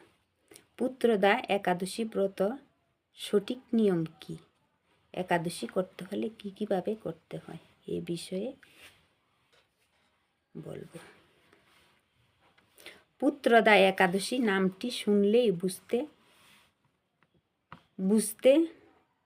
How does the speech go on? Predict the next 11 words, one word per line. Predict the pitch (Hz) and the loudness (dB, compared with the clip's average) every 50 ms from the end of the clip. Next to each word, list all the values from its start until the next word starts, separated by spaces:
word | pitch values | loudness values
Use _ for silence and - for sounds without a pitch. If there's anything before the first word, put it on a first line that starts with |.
| _ _ _ _ _ - - _ _ - | _ _ _ _ _ -20 -20 _ _ -2
আপনারা, | 202 208 202 - 208 196 190 185 202 220 277 - - _ _ _ _ _ _ _ _ | -2 -2 0 2 0 2 4 4 2 2 0 -6 -14 _ _ _ _ _ _ _ _
আপনারা | - - 202 196 - 202 196 185 202 220 | -6 -6 -6 -4 -2 -2 0 2 0 0
বুঝতে | 220 190 185 190 190 185 - - _ _ - 233 254 311 320 - _ _ _ _ _ _ | -2 -4 -6 -6 -8 -8 -8 -14 _ _ -6 -4 -4 -4 -6 -8 _ _ _ _ _ _
পারবেন। | - 160 160 156 151 151 160 160 151 151 - _ _ _ _ _ _ _ _ _ _ _ _ _ | -8 -6 -6 -6 -8 -8 -8 -10 -10 -10 -16 _ _ _ _ _ _ _ _ _ _ _ _ _
পুত্রদা | 220 220 - - - 202 208 196 190 202 196 | -10 -10 -4 0 2 2 2 2 2 2 2
একাদশী | 180 - 180 190 185 - 180 170 170 185 - - - 240 | 2 2 0 0 0 0 -2 -2 -2 -6 -8 -6 -6 -4
নাম | 254 226 202 190 185 185 185 175 | -2 -2 -2 0 0 0 -2 -2
শুনলেই | - - - 202 202 208 220 240 254 247 190 160 - - _ | -4 -4 -2 -2 0 0 2 2 2 2 2 0 -4 -12 _
সবাই | - - - - 170 170 190 196 226 240 | -18 -16 -8 -8 -6 -4 -2 -2 -2 -2
বুঝতে | 214 175 175 185 175 - - - 202 202 | -4 -4 -4 -6 -6 -8 -6 -6 -6 -6
পারে | 196 - 170 156 160 175 170 160 | -4 -6 -8 -8 -6 -6 -6 -8